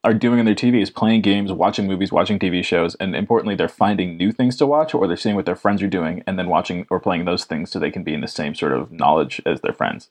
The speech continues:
So, like, if all my friends are going and playing Battleborn during the open beta weekend, uh,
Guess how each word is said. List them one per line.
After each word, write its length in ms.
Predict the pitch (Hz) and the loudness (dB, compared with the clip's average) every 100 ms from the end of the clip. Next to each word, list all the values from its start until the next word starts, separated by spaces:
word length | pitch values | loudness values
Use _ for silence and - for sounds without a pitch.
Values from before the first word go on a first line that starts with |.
| _ | _
So, 100 | 85 | -2
like, 220 | 78 78 _ _ _ _ _ - | -2 -6 _ _ _ _ _ -2
if 100 | 98 | 0
all 80 | |
my 80 | 98 | 2
friends 260 | 95 98 - | 2 0 2
are 140 | 90 | 0
going 300 | 85 92 92 | 2 0 0
and 100 | 92 | -2
playing 540 | - 90 90 90 - _ _ | 0 0 0 -4 -8 _ _
Battleborn 460 | 95 98 85 85 87 | 2 2 2 0 0
during 140 | 87 | 0
the 120 | 80 | 0
open 160 | 90 90 | -2 0
beta 200 | 104 104 | 0 2
weekend, 460 | 82 80 80 80 - _ 92 | 0 0 -4 -4 -10 _ 0
uh, 320 | 73 58 | 2 2